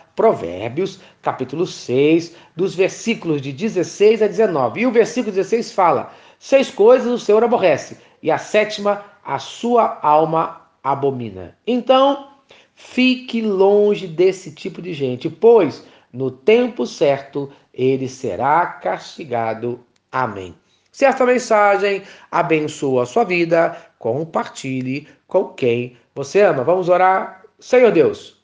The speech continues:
obrigado por mais um dia de vida. Abençoe a cada um que está ouvindo esta mensagem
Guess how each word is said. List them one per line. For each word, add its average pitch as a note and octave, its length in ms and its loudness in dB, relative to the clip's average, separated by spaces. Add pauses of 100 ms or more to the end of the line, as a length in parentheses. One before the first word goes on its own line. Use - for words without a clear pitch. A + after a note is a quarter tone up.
obrigado A#3 560 2 (920)
por A2+ 180 -6
mais F#3 460 0
um F#3 80 -4
dia F3 140 0
de F3 80 -2
vida. B2 320 -10 (520)
Abençoe G#3+ 680 2
a D#3 80 2
cada G#3 300 4
um F#3 260 -2 (220)
que - 100 -18
está - 400 -2
ouvindo D#3 480 -2
esta E3+ 220 -2
mensagem D3 600 -10